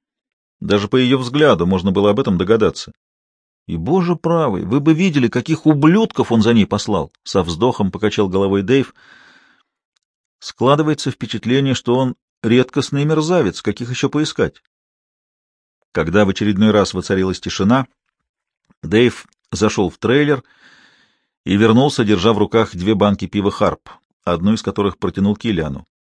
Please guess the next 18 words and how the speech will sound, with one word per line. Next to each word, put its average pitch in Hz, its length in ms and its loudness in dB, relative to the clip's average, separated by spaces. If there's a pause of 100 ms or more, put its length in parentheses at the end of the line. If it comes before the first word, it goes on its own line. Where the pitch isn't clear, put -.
(720)
«Спасибо 107 400 -4
большое», — 92 500 -6 (920)
поблагодарил 92 600 -4
тот. - 280 -4 (480)
Выпив 147 320 0
треть 135 180 2
банки, 139 360 0
Дэйв 117 260 0
внимательно 113 540 0
посмотрел 107 460 -2
на 117 100 0
своего 98 220 -2
собеседника. 87 720 -6 (1160)
«Если 135 320 -6
именно 143 460 -2
вы 135 160 0
найдёте 110 440 0
Рэйчел, 92 460 -4